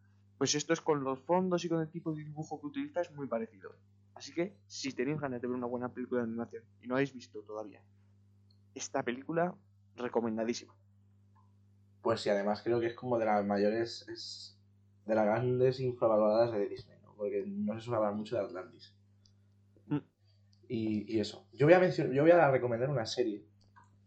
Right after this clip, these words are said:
Speaker 2: que yo la verdad es que no suelo hablar,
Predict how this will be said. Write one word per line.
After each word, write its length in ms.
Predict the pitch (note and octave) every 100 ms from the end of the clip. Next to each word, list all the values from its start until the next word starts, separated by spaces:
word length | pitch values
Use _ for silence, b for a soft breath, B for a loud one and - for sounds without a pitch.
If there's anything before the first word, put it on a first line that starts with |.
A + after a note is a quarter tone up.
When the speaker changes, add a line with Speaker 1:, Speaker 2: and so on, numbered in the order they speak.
| _ _
Speaker 2:
que 460 | - A2 G#2 F#2 - _ _ _ _ _ - -
yo 140 | C3
la 80 | D3+
verdad 160 | C3+
es 60 | C#3+
que 120 | -
no 160 | B2 B2
suelo 220 | C#3+ C#3
hablar, 300 | A#2+ A#2+ -